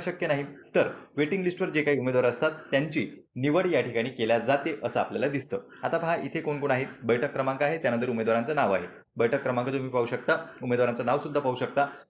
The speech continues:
तुमच्या जर कोणी कॉन्टॅक्टमधलं असलं आणि त्याने जर जिल्हा परिषदचा पेपर दिलेला असेल, मात्र काही मार्कमुळे त्यांचं सिलेक्शन राहिलेलं असेल, तर नक्कीच तुम्ही त्यांच्यापर्यंत ही माहिती पोहोचवा, कारण की वेटिंग लिस्ट क्लिअर होण्यास सुरुवात झालेली आहे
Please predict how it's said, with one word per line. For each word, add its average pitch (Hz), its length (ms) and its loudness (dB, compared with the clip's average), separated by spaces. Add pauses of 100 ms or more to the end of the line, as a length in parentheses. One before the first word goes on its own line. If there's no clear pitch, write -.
(120)
तुमच्या 147 260 0
जर 185 120 0
कोणी 151 200 -6
कॉन्टॅक्टमधलं 123 560 -2
असलं 117 260 2
आणि 120 220 -2
त्याने 127 300 0
जर 147 180 4 (340)
जिल्हा 147 220 2
परिषदचा 151 340 -2
पेपर 120 240 -2
दिलेला 123 280 2
असेल, 139 220 0
मात्र 123 200 -2
काही 131 260 0
मार्कमुळे 131 400 -2
त्यांचं 120 220 -2
सिलेक्शन 117 420 -4
राहिलेलं 110 320 2
असेल, 151 280 2 (340)
तर 165 80 2
नक्कीच 160 420 -2
तुम्ही 143 140 -4
त्यांच्यापर्यंत 127 460 -2
ही 127 160 -4
माहिती 120 280 -2
पोहोचवा, 151 480 2 (320)
कारण 117 200 2
की 139 220 -2 (300)
वेटिंग 165 340 2
लिस्ट 175 280 -6
क्लिअर 143 220 4
होण्यास 135 280 -4
सुरुवात 123 200 2
झालेली 117 300 2
आहे 127 160 2